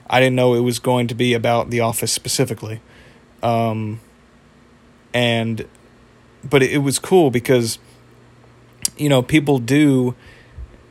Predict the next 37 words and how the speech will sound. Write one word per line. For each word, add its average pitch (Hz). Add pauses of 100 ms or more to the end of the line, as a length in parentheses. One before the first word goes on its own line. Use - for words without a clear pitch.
(160)
uh, 127
connect 135 (360)
with 123
shows 131
on 120
a 110
personal 117
level, 113 (640)
and 117
they, 117 (340)
and, 131
you 127
know, 120
they, 120
they 123
just 120
love 117 (520)
the 127
characters 127
and 117
what 113
they 113
go 120
through 127
and 117
how 127
it 113
kinda 123
reflects 120
what 113
they're 117
going 120
through, 120
'cause 120
it 107
could 135
sometimes. 117